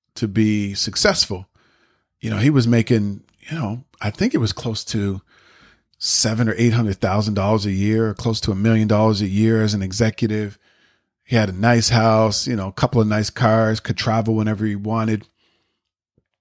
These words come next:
And he said to me, he said, "You know, Danny, I'm not successful. How could I be successful when I'm divorced? My two ch-, children don't even wanna talk to me.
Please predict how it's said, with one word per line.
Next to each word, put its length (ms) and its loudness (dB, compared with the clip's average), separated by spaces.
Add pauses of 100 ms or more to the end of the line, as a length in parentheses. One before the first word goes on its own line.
And 140 0
he 80 4
said 220 0
to 80 0
me, 100 2
he 80 2
said, 220 -2
"You 80 0
know, 380 0 (840)
Danny, 420 0 (840)
I'm 180 0
not 220 0
successful. 680 -4 (640)
How 180 0
could 160 2
I 80 6
be 140 0
successful 600 -2
when 140 -2
I'm 120 -4
divorced? 680 0 (580)
My 220 -2
two 380 2 (200)
ch-, 340 0 (140)
children 420 4
don't 180 0
even 200 0
wanna 220 0
talk 340 2
to 100 -2
me. 280 -2